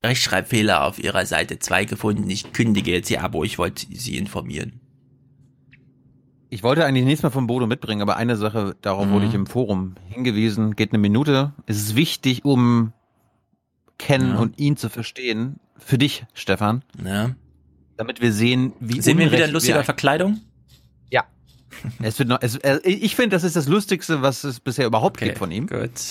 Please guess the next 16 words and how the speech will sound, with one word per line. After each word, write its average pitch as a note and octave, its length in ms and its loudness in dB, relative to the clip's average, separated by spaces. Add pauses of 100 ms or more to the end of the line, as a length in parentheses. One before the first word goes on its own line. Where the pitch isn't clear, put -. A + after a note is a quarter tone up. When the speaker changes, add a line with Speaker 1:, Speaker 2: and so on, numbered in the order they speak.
(380)
Speaker 1:
Oh. F#3+ 280 -4
Speaker 2:
Äh, A#2 60 -6
und, A2 880 -2
äh, A2 240 -2
wir A#2+ 220 0 (480)
bekommen E3 320 2
jetzt D3 240 2
die - 80 -2
Aufklärung. A#2 680 0
Wir B2 60 2
sind C3 180 2
ja A#2 120 4
auch A#2 360 0
nine A2+ 320 2
eleven A2+ 400 2
Deniers. G#2 640 0